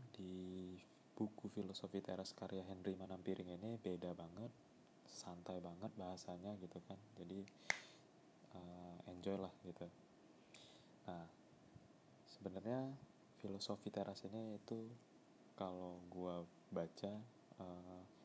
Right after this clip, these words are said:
Henry Manampiring ini terinspirasi dari bacaannya seorang filsuf, eh, Yunani, itu Ma-,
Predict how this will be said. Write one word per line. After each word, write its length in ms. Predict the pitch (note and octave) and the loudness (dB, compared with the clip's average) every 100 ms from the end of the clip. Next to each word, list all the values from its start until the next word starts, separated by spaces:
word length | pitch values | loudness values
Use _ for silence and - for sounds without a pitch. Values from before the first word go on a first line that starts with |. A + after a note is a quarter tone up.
| - - | -16 -2
Henry 240 | F#2 F#2+ G2 | 2 4 4
Manampiring 640 | G2 F#2+ F#2 G2+ F#2 F#2 | 2 0 2 2 2 0
ini 80 | G#2+ | -2
terinspirasi 960 | - G2 F2+ - F2+ E2+ - A2 A2 G2+ | 0 0 0 0 0 0 0 0 0 2
dari 380 | F2+ F2 G2 F#2+ | 2 2 2 2
bacaannya 1200 | F2 E2+ - F2 - F2+ F2+ G2+ G2+ G#2 - - - - - - | 0 0 -2 -4 -2 -6 -2 0 2 -2 -8 -14 -16 -16 -16 -4
seorang 380 | - F2+ F#2 F2+ | 2 2 2 0
filsuf, 400 | F2+ F2 - F#2+ - - - - - | 0 2 4 2 2 -16 -18 -16 -4
eh, 800 | F#2+ F#2 F#2 F2+ F2+ F#2 F#2 F2+ G2 - - - - - - - G2 | -2 -2 -2 -4 -4 -4 -4 -6 -8 -14 -16 -16 -16 -16 -16 -2 2
Yunani, 420 | F#2+ F#2 F2+ F#2+ B2 - - - | 4 4 2 -4 -6 -10 -12 -10
itu 480 | G#2 - G2+ G2+ G2+ G#2 G#2 F#2+ F#2 F#2 F#2+ | -6 2 4 4 2 -4 -8 -8 -8 -6 -2
Ma-, 720 | F#2 F#2 F#2 F#2 F#2 F#2 | -2 -2 -4 -2 -2 -4